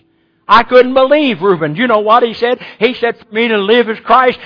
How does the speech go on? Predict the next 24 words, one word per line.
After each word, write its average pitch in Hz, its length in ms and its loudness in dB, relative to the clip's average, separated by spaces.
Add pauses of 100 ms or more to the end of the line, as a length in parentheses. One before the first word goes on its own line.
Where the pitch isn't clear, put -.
and 208 160 -2
I, 240 280 0
to 233 140 -4
die 214 280 2
is 254 160 4
the 262 100 -10
gain, 196 340 0
no 208 120 2
matter 214 240 2
what 214 180 4
happens. 180 400 0
I'm 202 100 0
gonna, 202 360 -4
I, 247 320 6
I'm 294 160 0
going 254 260 4
on 269 240 4
to 262 60 -4
be 233 160 0
with 254 160 0
Him 196 260 0
no 196 100 0
matter 202 280 -2
what." 180 240 0